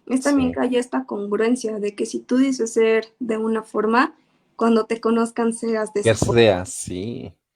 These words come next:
Speaker 2: No, es que uno se lleva grandes sorpresas, o sea, digo, hoy en día con esta parte de la tecnología, redes y demás,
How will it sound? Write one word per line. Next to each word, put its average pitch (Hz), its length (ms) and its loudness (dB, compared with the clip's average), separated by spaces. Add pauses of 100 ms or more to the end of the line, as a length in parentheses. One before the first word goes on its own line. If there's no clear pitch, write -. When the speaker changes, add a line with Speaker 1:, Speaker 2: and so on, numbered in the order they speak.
(300)
Speaker 2:
No, 165 80 6
es 156 80 2
que 175 80 4
uno 180 100 8
se 185 120 2
lleva 147 220 6
grandes 127 340 2
sorpresas, 107 680 -2
o 98 40 -8
sea, 92 240 -4
digo, 98 260 0
hoy 117 160 0
en 117 120 -4
día 113 140 -4
con 107 160 -6
esta 107 180 -10
parte 104 220 -6
de 110 60 -4
la 92 120 -2
tecnología, 92 720 -6
redes 101 400 -6
y 92 40 -8
demás, 92 420 -8